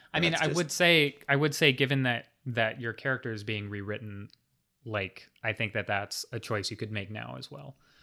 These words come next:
Speaker 2: Yeah.
Speaker 1: Like, you could continue doing it to Will, or you could change it to something else at this point.
Speaker 2: I think I, I want it to continue being Will. That feels like who Samson is, is, like, he
Speaker 1: Totally.
Speaker 2: wants to, if anything, that feels like even more who he is now. Like,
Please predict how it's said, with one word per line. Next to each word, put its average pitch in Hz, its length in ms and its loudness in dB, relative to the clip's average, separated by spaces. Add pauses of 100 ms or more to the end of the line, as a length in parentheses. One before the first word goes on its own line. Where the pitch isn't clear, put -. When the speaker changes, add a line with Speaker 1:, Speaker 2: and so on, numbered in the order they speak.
(180)
Speaker 2:
Yeah. 196 160 -2
Speaker 1:
Like, 113 80 -4
you 110 80 0
could 110 180 -4
continue 120 440 0
doing 110 220 -2
it 107 120 -6
to - 80 -12
Will, 104 240 -6
or 104 200 -8
you 98 120 -8
could 110 160 -16
change 127 240 -16
it - 80 -18
to 135 100 -16
something 131 300 -14
else - 200 -14
at 143 80 -18
this - 120 -14
point. 69 220 -16 (380)
Speaker 2:
I 107 60 -2
think 113 240 -6
I, 98 220 6
I 95 100 4
want 82 240 -2
it 80 120 -8
to - 80 -12
continue 78 440 -6
being 78 220 -8
Will. 78 280 -4
That 90 220 -4
feels 92 380 0
like 80 220 0
who 73 600 -4 (280)
Samson - 420 -6
is, 65 340 -10
is, 69 280 -12
like, 67 300 -12
he - 100 -12
Speaker 1:
Totally. 104 220 -4
Speaker 2:
wants 71 280 -8
to, - 320 -4
if 95 100 -2
anything, 87 300 0
that 69 220 -6
feels 76 180 -4
like 71 180 -6
even 73 220 -10
more 69 260 -10
who - 120 -12
he - 100 -14
is - 240 -12
now. 67 300 -12
Like, - 140 -12